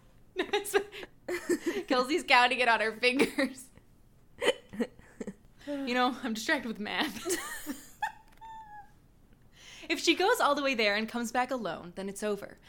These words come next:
But if they come back together, it's one hundred percent certain. And we cut to see Dosan piggybacking Dalmi across the river outside the cabin. He tells her he still has the money from when Tusto acquired Samsan Tech. He wants to use it to acquire shares in Chungmyeon Company. That's his condition.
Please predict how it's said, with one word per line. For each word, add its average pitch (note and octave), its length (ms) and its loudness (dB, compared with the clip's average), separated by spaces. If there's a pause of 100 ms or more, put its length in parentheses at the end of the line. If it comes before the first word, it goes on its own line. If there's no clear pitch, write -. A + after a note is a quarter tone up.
But C#4 80 0
if C4 80 0
they B3 80 6
come D#4+ 220 2
back E4+ 180 4
together, G#3 380 0
it's - 200 -8
one G3+ 120 -6
hundred A3 320 -6
percent A3+ 340 -8
certain. - 460 -10 (400)
And C4 100 2
we D#4 80 4
cut G#4+ 200 0
to A4 80 2
see E4+ 200 4
Dosan A3 480 0
piggybacking A3 720 0
Dalmi G3 300 -2
across - 360 -4
the A3 120 -4
river E3+ 320 -6
outside D#3+ 480 -4
the - 80 -12
cabin. - 520 -12 (200)
He C4+ 120 -2
tells D4+ 240 2
her F4+ 60 0
he E4 100 2
still A#3 260 -2
has A3+ 180 -2
the A#3 80 -4
money F#3+ 340 -6
from G3 220 -8
when F#3 140 -6
Tusto B3+ 420 -4
acquired F3 400 -6
Samsan A3+ 440 -4
Tech. - 400 -8 (280)
He C4 100 -2
wants D4+ 220 0
to D#4 80 -2
use A#3 180 -2
it G#3 120 -4
to G3+ 100 -6
acquire F#3 360 -4
shares F3 380 -10
in F#3+ 120 -8
Chungmyeon F#3+ 500 -8
Company. - 440 -16 (280)
That's C#4+ 260 -2
his A#3 160 -6
condition. A3 600 -8